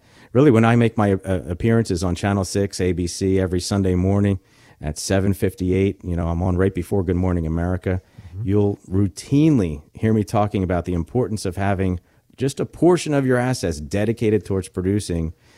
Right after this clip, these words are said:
Speaker 1: that dependable, sustainable monthly income, especially if you have folks in your family with longevity.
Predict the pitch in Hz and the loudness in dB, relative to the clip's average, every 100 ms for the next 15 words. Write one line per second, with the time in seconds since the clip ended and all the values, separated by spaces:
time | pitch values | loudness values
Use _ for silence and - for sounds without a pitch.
0 | _ 90 92 87 - - 110 117 110 120 | _ -4 -2 -2 -4 -2 2 2 4 2
1 | 120 104 - - - - 113 113 117 113 | 2 -2 -6 -6 -6 -6 0 0 2 2
2 | 110 95 104 107 107 123 131 92 85 82 | 2 2 0 0 2 2 2 0 -2 -6
3 | _ _ _ _ 98 - 147 156 123 107 | _ _ _ _ -8 -4 -2 0 2 2
4 | 107 98 - 131 - 117 110 - 110 110 | 2 -2 2 2 2 4 2 2 0 2
5 | 104 101 101 107 104 85 107 104 73 67 | 4 4 2 0 0 0 0 0 -2 -14